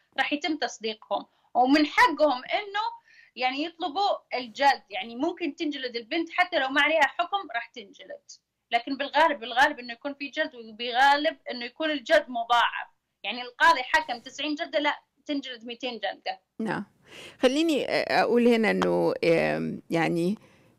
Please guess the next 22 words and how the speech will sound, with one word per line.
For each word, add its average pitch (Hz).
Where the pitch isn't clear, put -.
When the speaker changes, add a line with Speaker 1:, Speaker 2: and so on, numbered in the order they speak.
Speaker 2:
آه، 170
إحنا 214
بن-، 190
أنتي 214
قلتي 262
إنه 196
الدين 196
مخصص 196
للمرأة 170
فقط. -
آم، 151
عارفة، 262
أنا، 202
أنا 202
كأم 202
يا 180
سارة، 196
آه، 165
آه، -
بفكر 196
في -
رحمة 185